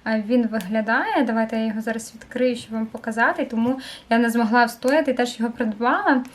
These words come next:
Його ціна всього сто дев'ять гривень.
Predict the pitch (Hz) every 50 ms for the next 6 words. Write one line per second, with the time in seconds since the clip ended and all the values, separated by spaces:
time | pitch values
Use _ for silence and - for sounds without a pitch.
0 | - - - - - - 233 240 240 220 208 214 247 269 285 302 302 294 - -
1 | - 269 254 254 262 269 277 285 294 294 294 262 262 - - _ _ _ _ _
2 | - - - - 277 262 214 262 285 294 285 - - - 262 233 247 247 240 233
3 | 220 214 202 226 226 240 294 370 392 302 226 220